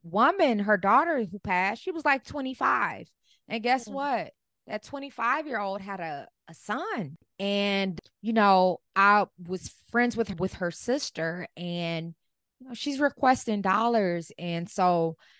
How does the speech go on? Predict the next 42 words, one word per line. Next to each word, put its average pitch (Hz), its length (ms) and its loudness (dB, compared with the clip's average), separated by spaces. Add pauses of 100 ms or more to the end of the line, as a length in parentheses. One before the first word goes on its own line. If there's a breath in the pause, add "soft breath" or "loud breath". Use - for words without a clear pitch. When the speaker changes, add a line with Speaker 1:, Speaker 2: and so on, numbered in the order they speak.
(460 soft breath)
Speaker 2:
Is 202 80 8
Speaker 1:
I 247 100 8
Speaker 2:
the - 20 2
dollars 302 480 6
to 233 140 4
help 240 240 -2
with 240 120 -2
the 196 80 -4
son, 359 420 2
or 233 180 6
is 208 120 2
it 175 140 -2
because 202 280 0
she 240 100 -6
doesn't 208 300 0
have 185 220 0
insurance? - 760 -2 (320)
'Cause 185 240 -2
that 254 240 4
could 277 160 -2
be, 240 300 -4
you 247 140 -4
know, 254 140 0
two 254 180 -4
different 220 340 -2
things. 175 580 2
Speaker 1:
So, 214 240 6
no, 190 680 2 (180)
but 170 420 4
so - 200 0
I'll 165 560 4
kinda, 165 520 -2
and 160 220 0
we'll 185 180 6
kinda 170 360 2
talk 359 360 -2
about 165 340 2
it 147 100 -6
a 156 80 -4
little 151 260 -2
bit, 143 340 -2 (300 soft breath)
because 180 800 6